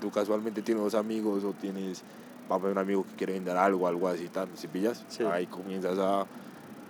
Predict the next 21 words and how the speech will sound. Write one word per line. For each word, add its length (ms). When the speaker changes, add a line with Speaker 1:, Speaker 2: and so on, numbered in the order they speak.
Speaker 1:
de 80
Speaker 2:
Ah. 60
Speaker 1:
intermediario, 600
a 40
presentar 400
las 180
cosas, 380
y 60
ya 120
cuando 240
se 120
pacta 320
un 80
algo, 260
"Da, 280
veo, 220
usted 300
lleva 240
tanto 320
en 60
esto". 280